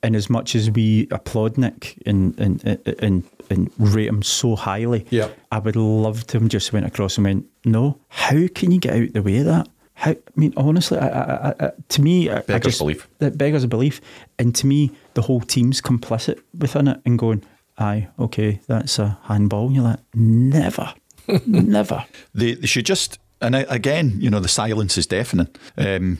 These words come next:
Speaker 3: but by, by inference, that's what, uh, our guys have been, uh, or how we are being told to interpret it. Come out and tell us, 'cause and the, ag-, again, there's been some. There's been the Barisic one. There was another Rangers one. I can't remember.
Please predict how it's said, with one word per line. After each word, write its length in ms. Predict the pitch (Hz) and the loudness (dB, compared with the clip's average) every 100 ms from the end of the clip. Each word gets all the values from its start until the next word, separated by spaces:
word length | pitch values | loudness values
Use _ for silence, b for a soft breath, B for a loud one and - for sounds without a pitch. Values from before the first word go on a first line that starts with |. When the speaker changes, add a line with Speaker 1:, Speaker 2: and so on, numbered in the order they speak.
| - | -6
Speaker 3:
but 160 | - - | -6 -2
by, 200 | 107 95 | -2 -2
by 180 | - 107 | -2 -2
inference, 500 | 101 117 107 85 - | -2 -2 -4 -4 -4
that's 300 | 90 - - | -4 -2 -4
what, 320 | 104 95 - _ | -2 -2 -4 _
uh, 200 | 107 85 - | -4 -2 -2
our 140 | 90 | -2
guys 240 | 90 87 85 | -2 -4 -4
have 80 | 87 | -2
been, 280 | 82 85 - - _ | 0 -2 -8 -20 _
uh, 60 | 95 | -8
or 220 | - 85 | -2 -2
how 340 | 87 95 101 87 _ _ | -2 -2 -2 -6 _ _
we 140 | 151 98 | -2 -2
are 40 | |
being 180 | 95 87 | 0 -2
told 260 | - 87 - | -2 -4 -2
to 80 | |
interpret 440 | 87 - 87 - - | -4 -4 -6 -6 -10
it. 80 | - B B B | -10 B B B
Come 120 | - | 0
out 100 | 156 | 0
and 100 | - | 0
tell 180 | 98 104 | 0 -2
us, 180 | 123 - - b - | -4 -8 -18 b -6
'cause 540 | - 120 117 - - - _ - | -2 0 -2 -4 -6 -8 _ -4
and 180 | 120 120 | -2 0
the, 160 | 123 - - | -2 -6 -6
ag-, 140 | 107 - | -4 -4
again, 320 | 107 110 147 | -2 0 0
there's 140 | 135 | 0
been 160 | 139 120 | 2 0
some. 300 | - 117 123 | 2 0 0
There's 120 | 101 | -2
been 180 | 101 85 | 0 0
the 60 | |
Barisic 500 | 85 104 123 135 - 123 | 2 -2 -2 -2 -4 -2
one. 240 | 117 113 | -2 0
There 60 | 92 | 0
was 140 | 82 | 0
another 280 | 92 95 92 | 0 -2 -2
Rangers 340 | 92 90 87 | -2 -2 -2
one. 120 | 90 90 | -2 -2
I 20 | |
can't 220 | - 95 | -2 -6
remember. 340 | 95 90 90 | 0 0 0